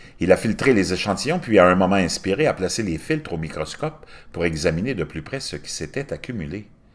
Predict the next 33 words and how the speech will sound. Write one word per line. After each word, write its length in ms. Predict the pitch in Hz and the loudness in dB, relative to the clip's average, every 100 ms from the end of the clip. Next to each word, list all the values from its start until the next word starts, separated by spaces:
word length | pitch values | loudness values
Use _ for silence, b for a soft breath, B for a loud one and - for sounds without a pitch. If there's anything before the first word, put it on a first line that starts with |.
| b b b - | b b b -12
C'est 180 | - | -6
beaucoup 240 | 78 95 98 | -6 -4 -6
plus 260 | 101 113 | -6 -8
que 120 | - 80 | -8 -10
ce 120 | - | -8
qu'il 140 | 80 | -10
pensait 400 | 73 80 73 - 80 | -6 -6 -6 -10 -10
initialement. 680 | 80 98 - 76 71 90 101 - b b b - | -8 -8 -6 -8 -8 -12 -14 -20 b b b -14
Ce 120 | - | -10
fut 200 | - - | -6 -2
un 60 | 95 | 0
résultat 460 | 82 78 80 139 | 0 -2 0 0
inattendu, 540 | 147 151 139 139 110 151 | 2 6 8 8 6 6
a 20 | |
déclaré 400 | 107 98 101 107 | 4 6 6 6
Weatherby 540 | 98 87 87 82 139 | 4 2 0 0 0
à 80 | 90 | 0
Circle 400 | - 101 92 - | -2 -2 -2 -2
of 300 | 87 78 71 | -2 -2 -4
Blue, 180 | 101 160 180 B B B - | -4 -4 -4 B B B -8
une 160 | 73 | -4
observation 680 | 104 - 98 80 73 - 131 | -2 0 0 0 -4 -6 -6
et 60 | 80 | -6
une 100 | 73 | -6
découverte 580 | 82 76 85 113 - - - | -8 -8 -8 -8 -12 -14 -12
opportune. 640 | - 90 - - 104 85 B B - | -6 -6 -6 -12 -12 -14 B B -6
Dans 120 | 85 | -6
quatre-vingt-dix 680 | - 151 147 139 135 135 139 | -2 0 2 0 -2 -4 -4
pour 140 | 104 | -6
cent 160 | - 131 | -4 -2
des 220 | 98 85 | -2 -2
échantillons, 560 | 85 87 78 120 151 95 | -4 -6 -6 -6 -4 0
Weatherby 580 | 107 - 82 76 135 | 0 0 -2 -2 -4